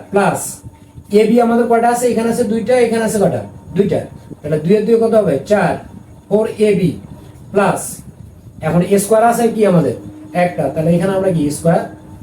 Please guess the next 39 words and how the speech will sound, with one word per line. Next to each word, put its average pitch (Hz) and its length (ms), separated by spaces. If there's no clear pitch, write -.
দেখতে 147 240
পাই। - 120
সমান 214 300
সমান 170 240
এ - 20
মাইনাস 214 360
বি 175 120
into 196 220
এ - 20
স্কয়ার 202 320
প্লাস 151 260
এ - 20
বি 196 80
প্লাস 170 200
কত? 196 120
বি 220 80
স্কয়ার। - 220
দেখো 180 200
তো 254 120
এখান 247 200
থেকে 269 220
আমরা 254 200
কি 208 100
মাইনাস 175 260
সাইন 226 120
কমন 190 240
নিতে 233 200
পারি 226 200
না 226 100
এখানে? 226 180
তাহলে 170 160
কমন 202 280
নিলে 247 220
কি 254 100
হবে? 262 140
এটা 208 160
আগে 208 240
আসবে, 226 180
বিটা 202 240